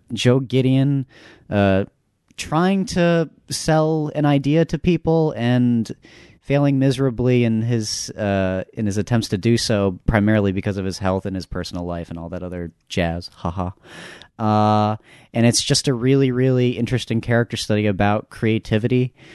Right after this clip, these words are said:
and, uh, the, the artistic process that you go on in order to get something made and the various struggles that go into that, whether it's through your friends or your family, your love life, whatever. And I find it to be, uh, absolutely fascinating and one of the,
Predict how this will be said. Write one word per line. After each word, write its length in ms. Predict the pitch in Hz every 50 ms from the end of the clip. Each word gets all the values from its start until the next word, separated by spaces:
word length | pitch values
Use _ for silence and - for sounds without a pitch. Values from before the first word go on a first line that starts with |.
| - - - - _ -
and, 400 | 101 98 101 104 104 104 95 104
uh, 300 | 98 98 95 95 95 98
the, 260 | 98 101 98 95 - -
the 220 | 98 95 92 92
artistic 500 | 95 101 - - - 104 - - - -
process 580 | - - 101 101 107 - - 123 120 120 - -
that 100 | - 110
you 100 | 107 101
go 220 | 98 101 107 101 101
on 260 | 104 104 104 104 104
in 80 | 95 95
order 160 | 98 101 92
to 100 | - 95
get 160 | 98 104 -
something 360 | - 104 90 90 95 90 92
made 400 | 95 107 113 117 120 120 120 117 _ - - - - - _ -
and 360 | 110 104 98 98 95 92 85 -
the 300 | 92 85 85 87 87 87 90
various 300 | 87 104 104 104 101 90
struggles 520 | - - - - 107 104 110 107 104 98 -
that 180 | 104 101 90
go 200 | 87 107 98 95
into 200 | 101 107 104 -
that, 200 | 104 104 107 104
whether 220 | 87 98 92 101 92
it's 140 | 90 - -
through 140 | - 92
your 100 | 87 87
friends 320 | - - - 95 98 95 98
or 40 | 95
your 140 | 90 87
family, 420 | 87 - 98 92 95 95 95 95 92
your 140 | 87 87 85
love 240 | 87 90 92 82
life, 220 | 95 92 90 78 80
whatever. 520 | 82 90 82 90 107 110 127 120 120 120 - - - - - - - - _
And 280 | - 113 123 139 156 143
I 180 | 120 127 139 139 160 - - - - -
find 300 | - 127 139 143 147 143
it 140 | 143 - -
to 120 | - 135
be, 640 | 110 135 131 131 131 127 127 127 123 123 123 123 117 - - _ _ - -
uh, 360 | 104 107 107 107 104 104 104 - - -
absolutely 480 | 110 120 117 - - 117 120 117 113 110
fascinating 720 | - 120 107 104 - - 110 104 107 107 104 95 98 101
and 420 | 95 92 95 92 92 92 90 -
one 180 | - - 101 98
of 80 | 98 92
the, 220 | 101 92 98